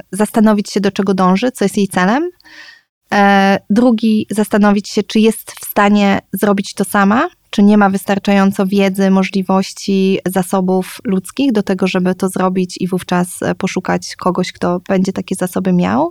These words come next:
i się wesprzeć na przykład jakimś akceleratorem. I trzecie, być, e,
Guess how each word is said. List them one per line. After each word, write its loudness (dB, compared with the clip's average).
i -2
się -2
wesprzeć -6
na -8
przykład -4
jakimś 0
akceleratorem. -2
I -2
trzecie, 0
być, -2
e, 0